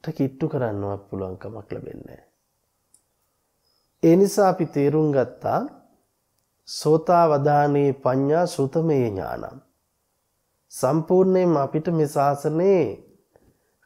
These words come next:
කල්යාණ මිත්‍රයාට නැමීම මත,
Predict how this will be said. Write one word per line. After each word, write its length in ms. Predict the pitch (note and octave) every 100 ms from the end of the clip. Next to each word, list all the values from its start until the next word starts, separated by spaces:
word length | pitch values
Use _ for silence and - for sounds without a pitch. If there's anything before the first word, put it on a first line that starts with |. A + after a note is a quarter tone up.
| -
කල්යාණ 540 | - E3+ G3 G#3+ A3 G#3
මිත්‍රයාට 760 | E3 D#3 - E3+ F3 E3+ F3 G3+ F#3+ B2+ G#2 - _ _ -
නැමීම 500 | C#3+ D3+ D#3 C#3 A2+
මත, 340 | G2+ F#2+ G2